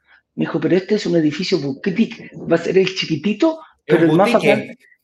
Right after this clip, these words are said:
Speaker 1: Es un boutique, me dijo, "Es, es un edificio boutique", porque me dijo, "Bajito, chiquitito, no tiene, tiene la mitad de, de personas", y eso les encantó, fíjate. Y varios amigos, varios amigos me dijeron, "Oye, por favor, déjame verlo". Le dije, "Mira, haga su reserva como corresponde,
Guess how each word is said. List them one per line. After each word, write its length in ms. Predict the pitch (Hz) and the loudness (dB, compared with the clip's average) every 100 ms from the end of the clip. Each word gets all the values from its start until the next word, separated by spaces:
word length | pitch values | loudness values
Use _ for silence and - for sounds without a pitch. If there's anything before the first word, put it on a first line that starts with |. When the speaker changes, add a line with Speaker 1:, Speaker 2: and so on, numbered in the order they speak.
| - | 0
Speaker 1:
Es 120 | 170 | 2
un 160 | 185 170 | 2 2
boutique, 440 | 180 214 233 160 | 2 2 2 2
me 80 | 151 | 2
dijo, 260 | 160 156 | 2 0
"Es, 200 | 156 180 | 2 2
es 60 | 180 | 2
un 160 | 196 196 | 2 0
edificio 340 | 180 196 196 | -2 2 2
boutique", 260 | 185 147 - | 4 2 2
porque 180 | 180 180 | 0 0
me 80 | |
dijo, 120 | 180 139 | -2 -4
"Bajito, 420 | 147 - 277 240 | -6 -6 -6 -6
chiquitito, 500 | - 160 170 254 202 | -6 -6 -4 -2 0
no 120 | 165 | 0
tiene, 280 | 180 190 185 - _ | 0 0 -2 -8 _
tiene 220 | - 170 170 | -2 0 2
la 120 | 156 | 2
mitad 360 | 147 143 196 | 2 2 0
de, 220 | 214 190 160 | 0 -4 -4
de 140 | 156 | -4
personas", 400 | 156 151 240 392 - | -4 -2 -2 -2 -6
y 180 | 156 180 | 0 2
eso 360 | 226 311 320 - _ _ _ _ | 2 -2 -6 -8 _ _ _ _
les 200 | 156 165 156 | 0 2 2
encantó, 560 | 165 160 156 - 240 | 2 2 0 2 0
fíjate. 460 | 233 180 151 143 - _ - - - - - - - | 2 0 2 0 -2 _ -18 -16 -12 -10 -10 -12 -2
Y 100 | 156 | 2
varios 260 | 180 220 208 | 4 4 4
amigos, 380 | 208 220 190 - | 4 2 0 2
varios 260 | 185 196 | 2 4
amigos 240 | 190 185 180 | 4 2 2
me 100 | 170 | 0
dijeron, 360 | 170 175 175 | 2 2 4
"Oye, 380 | 180 262 262 196 | 2 0 0 0
por 140 | 185 180 | 0 0
favor, 300 | 214 240 233 - _ - | 2 2 0 -18 _ -2
déjame 380 | 196 190 185 190 | -2 2 2 4
verlo". 260 | 220 226 | 4 2
Le 100 | 196 | 2
dije, 180 | 196 214 | 0 0
"Mira, 240 | 370 339 - _ _ | -4 -6 -10 _ _
haga 260 | 139 117 113 | -6 -4 -4
su 140 | - | -2
reserva 560 | 160 180 180 262 220 180 | 0 0 0 -2 -2 -6
como 220 | 135 131 | -4 -2
corresponde, 760 | 147 175 175 254 277 269 131 | 0 0 0 0 2 0 -2